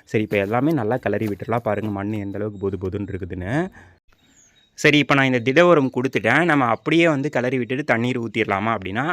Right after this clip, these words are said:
நீங்க அப்படி செய்ய வேண்டாம். அந்த மண்ணுக்கு இன்னுமே வந்து ஒரு சத்து சேர்க்கறதுக்காக நம்ம என்ன எடுத்திருக்கோம் அப்படின்னா, நான் ஊற வச்ச அரிசி, அதுக்கப்புறம் ஊற வச்ச வெந்தயம். வெந்தயம் பார்த்தீங்கன்னா கிட்டத்தட்ட ஒரு ஒன்றரை நாள் ஊறினதுனால நல்லா முளை கட்டிருச்சு. இப்போ இந்த ரெண்டையுமே வந்து நம்ம அரைச்சு எடுத்துக்கலாம்.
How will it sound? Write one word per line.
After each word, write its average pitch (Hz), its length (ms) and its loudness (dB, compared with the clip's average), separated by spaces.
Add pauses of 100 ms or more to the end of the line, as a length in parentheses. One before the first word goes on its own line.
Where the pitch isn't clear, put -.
(100)
நீங்க 113 180 -4
அப்படி 135 240 -6
செய்ய 120 260 -6
வேண்டாம். 98 400 -4 (340)
அந்த 120 220 -4
மண்ணுக்கு 151 400 -4
இன்னுமே 147 360 -2
வந்து 131 220 -2
ஒரு 139 140 0
சத்து 110 280 -10
சேர்க்கறதுக்காக 98 640 -4 (460)
நம்ம 120 200 0
என்ன 123 160 2
எடுத்திருக்கோம் 117 420 -2
அப்படின்னா, 104 260 -4
நான் 131 240 -2
ஊற 139 220 -2
வச்ச 123 280 -4
அரிசி, 110 380 -6
அதுக்கப்புறம் 127 480 -2
ஊற 117 240 -2
வச்ச 117 260 -2 (140)
வெந்தயம். 101 500 -4 (320)
வெந்தயம் 143 360 2
பார்த்தீங்கன்னா 139 300 -2
கிட்டத்தட்ட 131 300 -2
ஒரு 120 100 0
ஒன்றரை 107 280 0
நாள் 127 160 0
ஊறினதுனால 110 480 -4
நல்லா 107 220 -6
முளை 98 220 -6
கட்டிருச்சு. 92 420 -6
இப்போ 135 180 -4
இந்த 101 160 -8
ரெண்டையுமே 120 400 -2
வந்து 120 160 -4
நம்ம 131 200 -4
அரைச்சு 104 260 -4
எடுத்துக்கலாம். 92 500 -4